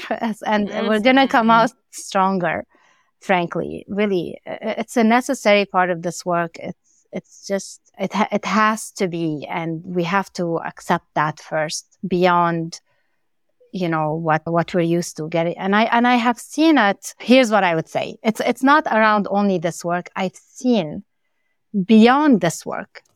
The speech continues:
Speaker 1: this thing about being comfortable with being uncomfortable translate into other areas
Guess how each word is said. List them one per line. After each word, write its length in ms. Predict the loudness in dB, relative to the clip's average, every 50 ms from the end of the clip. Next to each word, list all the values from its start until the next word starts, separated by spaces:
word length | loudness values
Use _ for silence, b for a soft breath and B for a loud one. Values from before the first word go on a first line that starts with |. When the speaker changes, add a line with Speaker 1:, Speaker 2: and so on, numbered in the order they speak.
| _ -8
Speaker 1:
this 420 | -8 -6 -4 -2 -2 -2 -2 -4
thing 280 | -8 -2 0 0 2 2
about 320 | 2 2 2 2 0 0 -2
being 260 | 0 0 0 0 -2
comfortable 580 | -2 -4 -4 -4 -4 -6 -4 0 0 0 0 0
with 140 | -2 -2
being 200 | -4 -4 -4 -4
uncomfortable 640 | -4 -6 -8 -8 -8 -8 -10 -10 -10 -6 -4 -4 -4
translate 760 | -4 -6 -6 -2 0 0 0 0 -2 -4 -2 0 0 0 -2 -4
into 240 | -8 -8 -6 -4 -4
other 320 | -2 -2 0 0 0 -2 -2
areas 680 | -2 -2 -2 0 0 -2 -2 -4 -8 -12 -14 _ _ _